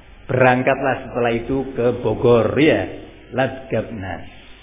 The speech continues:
Nah, dari Latgabnas berangkat ke mana? Hah? D P R M P R. Lembaga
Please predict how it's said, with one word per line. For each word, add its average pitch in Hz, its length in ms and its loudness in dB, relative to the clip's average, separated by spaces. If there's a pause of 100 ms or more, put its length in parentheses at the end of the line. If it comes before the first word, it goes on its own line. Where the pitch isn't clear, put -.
(720)
Nah, - 320 -14 (720)
dari 143 240 4
Latgabnas 151 800 2
berangkat 135 480 0
ke 156 80 2
mana? 165 280 6 (1900)
Hah? 220 220 0 (1000)
D 143 240 -4
P 151 60 -12 (100)
R 139 220 -8 (100)
M 127 140 -12 (180)
P 131 240 -10
R. 131 300 -12 (800)
Lembaga 127 560 -2